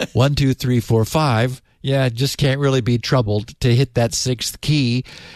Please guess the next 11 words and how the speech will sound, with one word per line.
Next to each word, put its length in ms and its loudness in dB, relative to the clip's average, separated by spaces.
Uh, 320 0
and 240 0
then, 200 0
believe 280 0
it 80 -2
or 80 -2
not, 340 0
at 160 0
twenty-two 560 0
million 420 0
is 420 0